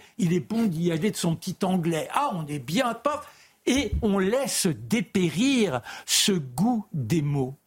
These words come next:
Il y a aussi la féminisation. Elle disait : « Je suis le secrétaire perpétuel de l'Académie française. » Je suis pas la secrétaire,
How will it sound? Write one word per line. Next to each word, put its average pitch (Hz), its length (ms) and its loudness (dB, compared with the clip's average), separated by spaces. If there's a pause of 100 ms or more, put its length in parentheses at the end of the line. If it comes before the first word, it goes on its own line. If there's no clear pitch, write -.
(340)
Il 214 220 0
y 294 60 4
a 262 260 -2
aussi 294 580 2 (100)
la 190 180 2
féminisation. 208 1160 0 (640)
Elle 170 220 2
disait : « 190 380 0
Je 196 200 2
suis - 560 0 (300)
le 170 200 2
secrétaire 233 960 -2 (180)
perpétuel 302 920 -2 (340)
de 156 160 0
l'Académie 147 600 0
française. » - 400 -2
Je - 40 -2
suis 240 120 0
pas - 260 -2 (160)
la 330 340 2
secrétaire, 226 720 -2